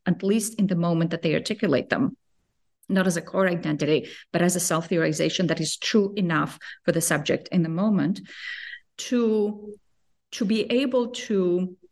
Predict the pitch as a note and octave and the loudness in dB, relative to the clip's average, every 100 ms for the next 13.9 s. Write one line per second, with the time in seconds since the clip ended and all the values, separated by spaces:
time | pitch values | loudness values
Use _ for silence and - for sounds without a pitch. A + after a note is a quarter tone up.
0 | _ _ _ _ _ _ - - C#4 C#4 | _ _ _ _ _ _ -2 2 2 4
1 | C4+ F#3 E3 E3 E3+ E3+ - E3 D3 - | 2 4 0 0 0 0 2 2 2 0
2 | D#3+ C#3+ F3 - F3+ F3 - E3 E3 E3+ | 0 0 -2 -2 0 0 0 0 2 0
3 | - - - E3+ - - - - - - | -2 -4 0 0 0 -4 -2 -2 -2 -2
4 | - D3+ D3 C3 - - - D#3 E3+ E3 | -2 0 2 0 -6 -6 -4 0 2 2
5 | E3 E3 E3 - F3 D#3 D#3+ E3+ - - | 2 -2 -2 -4 0 2 0 -2 -12 -20
6 | _ _ _ _ - - A#3+ A#3+ - G3 | _ _ _ _ -10 -2 0 0 -2 0
7 | F#3 F3 - - B3+ B3 B3 G#3 - G#3+ | 0 0 -6 -4 0 0 2 0 0 0
8 | G#3+ B3+ F4 - - - B1+ - - - | 2 2 2 -4 0 2 2 -2 -8 -6
9 | - D#3 D#3+ - - E3 D#3 - - - | -4 0 -2 0 0 0 0 0 0 0
10 | D3+ - E3+ E3 - - - D3+ D3+ C#3+ | 0 0 2 2 0 -4 -2 0 2 0
11 | D3+ D#3+ D3+ - - D#3+ E3+ - E3 A#2+ | 2 -2 0 0 2 0 0 0 2 2
12 | - - - - - - G3+ G#3+ - B3+ | 0 -6 -12 -12 -12 -2 0 0 0 -2
13 | B3+ B3+ A#3 G3 F#3+ F#3 F3+ F#3 F#3 | 0 0 0 0 -2 0 0 0 -4